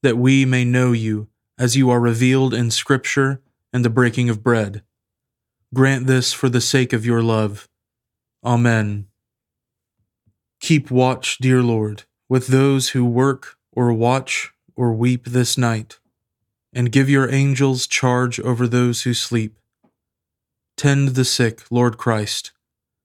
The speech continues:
Give rest to the weary. Bless the dying. Soothe the suffering. Pity the afflicted. Shield the joyous. And all for your love's sake.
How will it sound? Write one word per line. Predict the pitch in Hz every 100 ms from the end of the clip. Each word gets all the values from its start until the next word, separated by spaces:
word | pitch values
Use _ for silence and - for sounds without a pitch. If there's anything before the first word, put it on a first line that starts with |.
| _ _
Give | 131 127 117
rest | 123 131 - - -
to | 127
the | 127
weary. | 120 120 113 113 110 _ _ _ _ _ _ -
Bless | 127 135 131 -
the | 131
dying. | 123 123 117 117 113 117 - _ _ _ _
Soothe | - - 139 135 139 123 123
the | 120
suffering. | - 123 - 117 113 113 - _ _ _ _ _ _
Pity | - 143 139 131
the | 123 120
afflicted. | - 127 120 - 110 104 _ _ _ _ _ _
Shield | - - 139 135 131 120
the | 127
joyous. | 120 120 110 104 - - - _ _ _ _ _ _ _
And | - 120
all | 123 131 127
for | - 123
your | 120 127
love's | 123 120 117 117
sake. | - 113 107 _